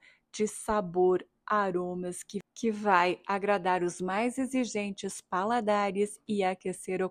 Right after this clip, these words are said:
coração. Esta receita é bem grande, você pode dividir ao meio, porque rende dois bolos. Aí é só cobrir com o chocolate de sua preferência.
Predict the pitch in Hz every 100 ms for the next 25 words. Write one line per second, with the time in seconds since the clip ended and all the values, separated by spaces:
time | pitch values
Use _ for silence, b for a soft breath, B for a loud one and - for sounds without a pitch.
0 | - - 156 208 262 - 139 B B B
1 | - 190 196 196 190 185 175 170 151 165
2 | 240 220 196 202 208 254 - 202 - 202
3 | 196 185 170 202 202 196 - 196 - -
4 | 202 190 247 262 214 202 190 170 143 -
5 | - - 196 202 202 202 202 190 175 202
6 | 196 208 202 185 180 202 180 156 - B
7 | B B - 277 285 285 294 285 294 220
8 | 247 247 - 196 185 - - 277 311 262
9 | 233 233 202 185 - 202 185 - 185 190
10 | 277 247 220 226 240